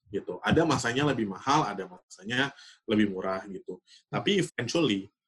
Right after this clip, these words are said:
Speaker 2: Hmm.
Speaker 1: kalau kita udah mencapai, eh, kapasitas paling produktifnya,
Speaker 2: Hmm.
Speaker 1: kapasitas paling maksimalnya, harusnya secara on paper, hitung-hitungannya
Speaker 2: Hmm.
Speaker 1: akan lebih murah.
Speaker 2: I see.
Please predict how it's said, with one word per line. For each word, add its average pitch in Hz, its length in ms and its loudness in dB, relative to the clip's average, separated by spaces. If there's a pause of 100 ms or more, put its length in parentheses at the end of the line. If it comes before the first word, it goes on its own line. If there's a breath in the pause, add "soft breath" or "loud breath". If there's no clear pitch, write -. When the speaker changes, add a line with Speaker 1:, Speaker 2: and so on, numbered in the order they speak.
(180)
Speaker 2:
Hmm. 135 160 -14 (720)
Speaker 1:
kalau 127 240 4
kita 143 320 2
udah 131 240 6
mencapai, 110 720 -6
eh, 107 420 0
kapasitas 127 800 0
paling 117 560 2 (720)
produktifnya, 117 1120 0 (240)
Speaker 2:
Hmm. 127 160 -12 (240)
Speaker 1:
kapasitas 110 420 -4
paling 104 300 0
maksimalnya, 104 760 -2 (460 soft breath)
harusnya 120 400 4
secara 120 480 2
on 113 160 -2
paper, 98 560 2
hitung-hitungannya 117 880 -4
Speaker 2:
Hmm. 120 80 -6
Speaker 1:
akan 104 240 -4
lebih 95 240 -4
murah. - 160 -16 (500)
Speaker 2:
I 113 220 -4
see. - 320 -18